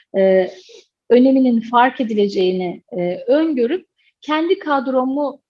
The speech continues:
e, oluşturmaya çalıştım. E, ve zamanla kendimiz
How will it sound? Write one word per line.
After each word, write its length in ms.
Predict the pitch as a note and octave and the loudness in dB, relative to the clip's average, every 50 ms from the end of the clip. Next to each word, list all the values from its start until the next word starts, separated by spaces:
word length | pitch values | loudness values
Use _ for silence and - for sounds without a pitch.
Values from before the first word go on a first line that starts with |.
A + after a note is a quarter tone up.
| _ - | _ -14
e, 40 | - | -10
oluşturmaya 920 | F3 F3 F3 - - F#3+ F#3 F#3 - - - F3+ E3+ E3+ E3 D#3+ D#3+ D#3+ | -10 -10 -10 -10 -10 -10 -10 -10 -12 -14 -16 -14 -12 -12 -12 -12 -14 -14
çalıştım. 640 | - E3 D#3 F#3+ E3+ - - - - D#4+ F#4 F4 - _ _ _ _ _ _ _ _ _ _ _ | -14 -12 -12 -12 -14 -16 -14 -8 -6 -6 -6 -6 -10 _ _ _ _ _ _ _ _ _ _ _
E, 100 | A3 G#3 G#3 G#3 G#3+ G#3 G#3+ G#3+ A3 | 0 2 2 4 4 2 2 2 2
ve 300 | D4 F4 F4+ - - B3+ | 4 4 6 4 4 2
zamanla 560 | A#3 C4+ C#4+ D4+ E4 F4 F4 D#4+ D4 D#4 F#4 E4+ - - | 4 4 4 6 6 4 4 4 4 2 2 0 0 -2
kendimiz 800 | C#4+ C4+ C4+ C#4 C#4 C4 C#4+ C#4 D4 D4+ D4 C4+ - - _ | 0 2 2 2 2 2 2 2 2 2 0 -2 -6 -12 _